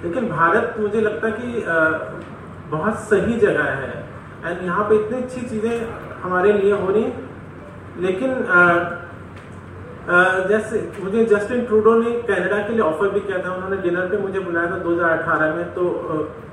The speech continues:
कनाडा में उन्होंने कहा कि आप सेटल हो जाओ। मैंने कहा, "नहीं, मुझे भारत में ही रहना है, क्योंकि मुझे यहाँ बहुत काम करना है।"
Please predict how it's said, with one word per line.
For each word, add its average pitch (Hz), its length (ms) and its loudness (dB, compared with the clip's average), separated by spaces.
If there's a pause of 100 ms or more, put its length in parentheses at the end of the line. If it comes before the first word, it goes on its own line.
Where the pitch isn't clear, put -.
(120)
कनाडा 160 300 0
में 175 140 -2
उन्होंने 170 260 -4
कहा 175 100 0
कि 202 120 -2
आप 185 140 0
सेटल 175 280 -2
हो 180 140 2
जाओ। 185 180 -2
मैंने 180 160 -4
कहा, 196 120 -2
"नहीं, 190 260 -2
मुझे 196 140 0
भारत 165 440 0
में 190 60 0
ही 190 60 -2
रहना 160 280 -4
है, 226 80 -4 (340)
क्योंकि 202 200 -4
मुझे 202 180 -2
यहाँ 202 220 0
बहुत 196 280 0
काम 175 240 0
करना 147 200 0
है।" 135 60 -2